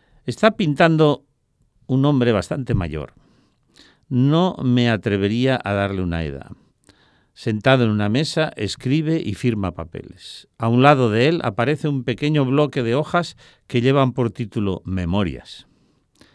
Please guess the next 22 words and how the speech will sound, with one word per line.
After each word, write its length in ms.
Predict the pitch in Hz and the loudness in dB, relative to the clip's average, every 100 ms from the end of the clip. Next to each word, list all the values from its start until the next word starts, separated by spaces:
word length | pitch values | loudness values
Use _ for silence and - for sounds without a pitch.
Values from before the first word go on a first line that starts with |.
| _ | _
Y 100 | - | -4
a 40 | 240 | -4
su 140 | 240 | -2
izquierda, 580 | 202 - 190 175 147 135 - | -4 2 4 4 2 0 -6
un 220 | 131 147 | -4 0
enorme 420 | 135 135 127 123 | 2 2 0 -2
bloque 420 | 110 131 135 117 | 0 -2 0 -4
de 120 | 98 | -4
pliegos 520 | 87 113 123 107 107 - | -6 -2 0 0 -4 -6
con 160 | 98 | -6
un 100 | 104 | -4
cartelito: 840 | 104 98 90 87 82 78 76 62 _ _ _ _ _ | -2 -4 -4 -6 -6 -8 -12 -14 _ _ _ _ _
Proyectos". 1040 | 92 82 78 87 - - - - - _ _ _ _ _ _ _ _ _ _ _ _ | -8 -8 -6 -8 -10 -20 -20 -20 -20 _ _ _ _ _ _ _ _ _ _ _ _
Qué 140 | 156 | 2
verdad 340 | 175 143 147 151 | 6 6 6 6
tan 180 | 131 117 | 4 4
grande. 460 | 123 110 85 - - | 4 4 0 -6 -12
El 160 | 107 123 | -2 0
hombre 260 | 147 143 | 2 0
comienza 640 | 139 131 147 139 - 131 - | 0 2 2 2 -2 -4 -4
a 120 | 110 | -4
envejecer 800 | 113 110 104 - - 151 202 190 | -2 -2 -2 -4 -2 0 0 -2